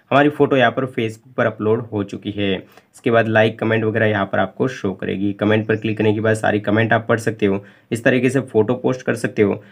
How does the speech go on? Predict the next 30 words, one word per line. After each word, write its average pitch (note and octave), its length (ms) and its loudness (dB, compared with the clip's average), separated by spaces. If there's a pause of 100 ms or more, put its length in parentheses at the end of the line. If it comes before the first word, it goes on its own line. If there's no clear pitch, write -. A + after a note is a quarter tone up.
(160)
अगर C3 180 6
आपको C#3+ 260 4
स्टोरी C3+ 380 0
वगैरह C#3 280 4
डालनी B2+ 280 2
है C#3+ 60 4
तो C3+ 100 -2
यहाँ A#2+ 220 2
पर C#3+ 160 0
गाइस C3 240 2
आप C3 100 2
देख C3 140 -4
सकते C#3+ 120 0
हो - 80 -6
प्रोफाइल C#3 340 2
आप C3 200 2
देख C3+ 180 -2
सकते C3+ 200 -6
हो, B2 40 0
यहाँ A#2 120 2
पर, B2+ 140 -4
यहाँ A2+ 240 -2
पर C3+ 140 0
क्रिएट C3 380 2
स्टोरी C3 260 0
का C3 140 2
ऑप्शन C3 240 -2
दिख B2+ 160 -2
रहा A2 120 4
है। G2+ 160 -2